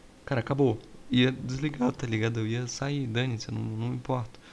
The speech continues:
Não precisa dar, dar tchau pra mim, nem pra ninguém. Não me importo, só quero ir embora, só quero ser liberado, é só isso.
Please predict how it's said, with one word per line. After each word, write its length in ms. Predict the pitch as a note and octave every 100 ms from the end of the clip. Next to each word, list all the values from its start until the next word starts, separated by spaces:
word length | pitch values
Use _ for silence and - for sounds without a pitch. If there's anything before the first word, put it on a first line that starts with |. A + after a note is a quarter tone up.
| - -
Não 80 | B2
precisa 280 | - - C3+
dar, 240 | A#2 E3+
dar 360 | G#2+ G#2+ G2+ G2+
tchau 300 | - A#2+ G#2+
pra 200 | - G#2+
mim, 180 | G#2+ G#2
nem 160 | G2 G2
pra 200 | A2+ A#2
ninguém. 420 | A#2+ A2+ A2 G#2+ - - - - -
Não 100 | G2+
me 80 | A#2
importo, 400 | A#2+ - A2 -
só 100 | A2
quero 200 | - A#2
ir 20 |
embora, 400 | C#3 C3 A#2 G#2+
só 160 | G#2+ -
quero 220 | - A#2
ser 160 | - C3
liberado, 560 | B2+ C3 B2+ G#2+ G2+
é 80 | G2+
só 240 | - C3+
isso. 360 | C3+ G#2 - -